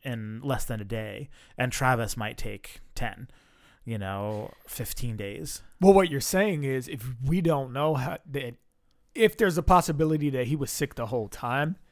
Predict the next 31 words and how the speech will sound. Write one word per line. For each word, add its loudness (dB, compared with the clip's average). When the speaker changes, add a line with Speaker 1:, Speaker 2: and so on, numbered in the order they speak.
Speaker 2:
maybe, -2
maybe 0
the -2
grandfather 0
experienced -6
all -4
the -10
same -10
stuff, -8
and -6
they 0
Speaker 1:
Yeah. -2
Speaker 2:
only -6
s-, -4
thought 10
of -2
it -6
as -6
a -8
day. -12
Because 0
Speaker 1:
Right. -14
Speaker 2:
since 0
Travis 4
is -8
sick 0
now, -6
uh, -14
presumably 0
because, 0
um, -2